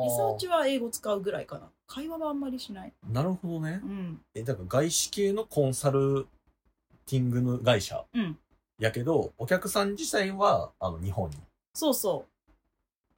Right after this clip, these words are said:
Speaker 1: う。
Speaker 2: で、え、稲荷の会社は、えー、外資系やから、
Speaker 1: うん。
Speaker 2: まあ、言うたら国内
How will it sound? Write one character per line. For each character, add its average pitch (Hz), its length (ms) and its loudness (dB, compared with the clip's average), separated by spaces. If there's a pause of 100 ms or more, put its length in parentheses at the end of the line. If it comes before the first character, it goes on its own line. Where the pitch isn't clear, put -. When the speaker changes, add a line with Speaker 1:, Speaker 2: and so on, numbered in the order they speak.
(120)
Speaker 1:
う。 180 40 -8
Speaker 2:
で、 202 320 2 (200)
え、 120 200 -8
稲 202 200 4
荷 180 100 2
の 135 100 4
会 131 280 0
社 135 200 4
は、 160 340 6 (100)
え 87 280 -4
ー、 - 0 -
外 98 200 -2
資 - 120 -4
系 101 300 2
や 85 120 0
か 82 100 -6
ら、 98 260 4
Speaker 1:
う - 60 -10
ん。 101 80 -8
Speaker 2:
ま 87 260 0
あ、 - 20 -20 (280)
言 107 140 -4
う - 20 -10
た 98 100 2
ら 90 140 2
国 175 320 0
内 90 340 2